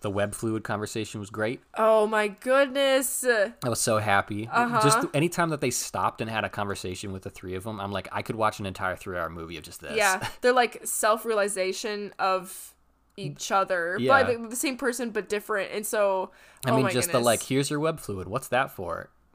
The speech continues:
Speaker 1: "What do you mean, what's it for?" And he
Speaker 2: Mm.
Speaker 1: uses the web, and they're like, "That comes out of you?"
Speaker 2: Yeah. And then don't they ask, like, "Is it only your hands, or, like,
Speaker 1: Yeah,
Speaker 2: does it
Speaker 1: or
Speaker 2: come
Speaker 1: does
Speaker 2: out of other
Speaker 1: <laughs> it come out of
Speaker 2: places?"
Speaker 1: anywhere else?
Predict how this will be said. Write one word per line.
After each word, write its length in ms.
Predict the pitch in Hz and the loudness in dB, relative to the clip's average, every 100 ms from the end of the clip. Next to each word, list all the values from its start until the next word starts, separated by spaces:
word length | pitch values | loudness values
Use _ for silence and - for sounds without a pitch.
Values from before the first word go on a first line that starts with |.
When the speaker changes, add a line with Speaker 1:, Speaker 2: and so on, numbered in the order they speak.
| _ - | _ -16
Speaker 1:
"What 160 | 110 | -14
do 60 | 131 | -12
you 180 | 123 110 | -10 -10
mean, 320 | 110 131 107 | -8 -8 -8
what's 260 | 87 85 - | -8 -10 -12
it 140 | - | -14
for?" 380 | - 85 82 90 | -14 -10 -6 -4
And 180 | 101 101 | -2 -2
he 60 | |
Speaker 2:
Mm. 80 | - | -2
Speaker 1:
uses 340 | 107 110 110 101 | -4 -2 -4 -2
the 120 | 104 | -2
web, 320 | 98 98 113 | 2 2 2
and 120 | 113 | 0
they're 140 | 127 135 | 0 2
like, 320 | 127 131 - | 2 0 -4
"That 240 | 202 254 | -6 -4
comes 380 | - - 240 - - - | -6 -6 -4 -6 -8 -6
out 180 | 180 247 | -4 0
of 80 | 349 | 2
you?" 220 | 359 370 | 6 10
Speaker 2:
Yeah. 320 | 262 226 269 302 370 | 12 12 8 2 -4
And 100 | 320 | 0
then 200 | 359 277 | 0 2
don't 160 | 294 311 | 0 0
they 100 | 370 | 2
ask, 240 | - 254 | 2 2
like, 80 | 277 | 0
"Is 100 | 262 | -2
it 60 | 247 | 0
only 220 | 240 294 | 0 2
your 120 | 320 269 | 2 0
hands, 500 | 220 196 226 370 403 | -2 -2 0 0 2
or, 140 | 269 | 4
like, 200 | 269 - | 6 6
Speaker 1:
Yeah, 40 | |
Speaker 2:
does 140 | - - | 6 4
it 80 | - | 4
Speaker 1:
or 20 | |
Speaker 2:
come 140 | - | 6
Speaker 1:
does 100 | - | 8
Speaker 2:
out 20 | |
of 60 | 285 | 10
other 160 | 226 392 | 8 6
Speaker 1:
<laughs> 80 | - 269 | 6 10
it 100 | 262 | 12
come 160 | 185 160 | 10 10
out 120 | 156 | 6
of 60 | |
Speaker 2:
places?" 160 | - 135 | 6 2
Speaker 1:
anywhere 440 | 139 131 127 110 | -2 -2 -2 -2
else? 520 | 107 117 110 101 - | -4 -2 -2 0 0